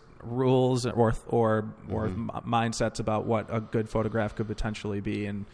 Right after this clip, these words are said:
Speaker 1: and some reasons for that.
Speaker 2: Mm-hmm.
Speaker 1: Um, so,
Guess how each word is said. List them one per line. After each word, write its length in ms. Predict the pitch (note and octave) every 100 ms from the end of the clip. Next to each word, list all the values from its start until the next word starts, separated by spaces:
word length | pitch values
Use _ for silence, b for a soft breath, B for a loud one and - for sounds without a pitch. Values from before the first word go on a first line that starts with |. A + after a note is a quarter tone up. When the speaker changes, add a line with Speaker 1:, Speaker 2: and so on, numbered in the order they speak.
| B B B
Speaker 1:
and 140 | A2 G#2+
some 120 | A#2
reasons 300 | A#2 A2 G#2+
for 240 | - G2+ F#2
that. 240 | F#2+ G2+ -
Speaker 2:
Mm-hmm. 180 | A2 G#2
Speaker 1:
Um, 140 | F#2+ G2+ B B B
so, 560 | - E3+ D3+ D3 C#3